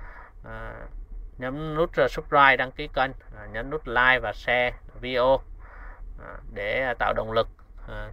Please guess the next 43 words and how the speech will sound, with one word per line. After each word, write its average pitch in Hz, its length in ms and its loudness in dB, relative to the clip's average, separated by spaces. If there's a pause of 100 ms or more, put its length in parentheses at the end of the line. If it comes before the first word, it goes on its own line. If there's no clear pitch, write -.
cho 117 160 -2
chúng 123 200 -10
tôi, 123 340 4 (220)
để 113 200 -10
những 123 160 -8
người 117 160 0
làm 104 120 -4
kỹ 135 200 -8
thuật, - 220 4 (160)
à, 120 80 -14 (180)
có 117 300 2
thêm, 123 300 -4
à, 120 140 -6 (920)
cái 127 100 0
động 120 220 6
lực 123 180 4 (320)
và 110 140 -2
cái 123 120 -2
thời 113 280 0
gian, 131 320 8 (280)
à, 110 200 -12 (100)
để 110 180 -10 (160)
bỏ 101 160 0
ra 120 140 6
những 127 160 -6
cái 143 100 -8
chút 151 200 -8
thời 104 220 -2
gian 117 260 4 (100)
để 117 160 -8
làm 107 220 0
những 117 100 -8
cái 139 80 -8
video 131 400 2 (360)
mà 104 60 -14 (140)
có 127 160 0
hữu 151 180 0
ích 180 140 4 (160)
cho 120 240 -4
quý 139 120 -8
khách 160 140 -2
hàng. 127 220 6 (920)
Đó. 107 140 -10